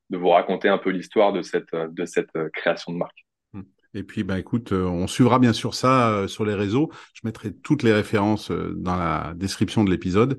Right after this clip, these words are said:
Speaker 2: On espère qu'il y aura beaucoup de, de raquettes Esprit Paddle Shop, euh, sous le sapin à Noël. Ça voudra dire que tout a fonctionné pratiquement comme, euh, tu l'as prévu.
Speaker 1: Alors, pour, euh, pour revenir à ce que tu, ce que tu viens de dire, ce, la marque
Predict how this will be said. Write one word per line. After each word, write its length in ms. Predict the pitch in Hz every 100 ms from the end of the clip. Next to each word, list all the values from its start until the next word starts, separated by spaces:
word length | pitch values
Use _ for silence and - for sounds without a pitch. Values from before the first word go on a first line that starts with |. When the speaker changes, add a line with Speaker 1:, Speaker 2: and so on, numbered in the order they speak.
| - -
Speaker 2:
On 200 | 90 92
espère 280 | - 117
qu'il 100 | -
y 20 | 98
aura 100 | 101
beaucoup 320 | 123 127 160
de, 340 | 127 127 123
de 80 | 117
raquettes 560 | 110 120 135 - 143 143
Esprit 300 | 123 - 123
Paddle 300 | 113 101 98
Shop, 340 | - 120 117 110
euh, 320 | 95 92 92
sous 160 | - 117
le 80 |
sapin 460 | - 104 - 120 113
à 100 | 107
Noël. 420 | 98 87 101 120 117 - _
Ça 140 | 98
voudra 220 | 98 98
dire 200 | 107 123
que 120 | -
tout 240 | 107 - 143
a 100 | 123
fonctionné 560 | - 117 - 123 123 117
pratiquement 600 | - 110 - 107 113 107
comme, 300 | 113 107 98
euh, 200 | 90 90
tu 140 | - 98
l'as 100 | 95
prévu. 400 | - 98 131 - - _ _ _ _
Speaker 1:
Alors, 240 | 113 113 -
pour, 240 | 117 110
euh, 240 | 104 98 -
pour 140 | - 110
revenir 300 | 117 123 117
à 40 |
ce 80 | -
que 100 | 113
tu, 420 | 107 107 104 101
ce 80 | -
que 80 | 117
tu 180 | - 110
viens 140 | 110
de 40 | 123
dire, 140 | 143
ce, 80 | 117
la 220 | 78 104
marque 180 | 131